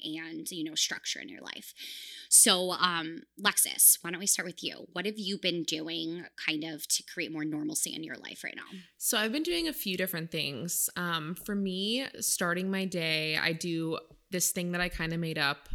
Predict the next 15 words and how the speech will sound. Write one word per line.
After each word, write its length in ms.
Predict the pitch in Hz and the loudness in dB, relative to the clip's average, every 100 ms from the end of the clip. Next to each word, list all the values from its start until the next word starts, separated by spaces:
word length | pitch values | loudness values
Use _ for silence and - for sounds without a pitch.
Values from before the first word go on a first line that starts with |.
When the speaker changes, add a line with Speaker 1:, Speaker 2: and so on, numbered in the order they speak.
| - | -4
Speaker 2:
Um, 540 | - 151 131 110 160 - - - - - - | -4 -2 -4 -6 -8 -8 -8 -8 -8 -16 -2
I 60 | |
started 360 | 214 311 392 320 | 2 4 2 0
it 100 | 262 | -2
a 40 | |
few 220 | 226 208 | -2 0
years 300 | 190 156 156 | 0 0 -2
ago, 160 | 165 160 | -2 -4
actually, 380 | 160 160 - 170 | -4 -4 -4 -2
when 140 | 165 | -2
my 120 | 151 | -4
dad 320 | 147 147 135 156 | -2 -2 -2 -4
had 140 | 165 | -6
passed 360 | 196 196 - 254 | -2 -2 -2 -4
away, 360 | 247 254 277 | -2 -2 -4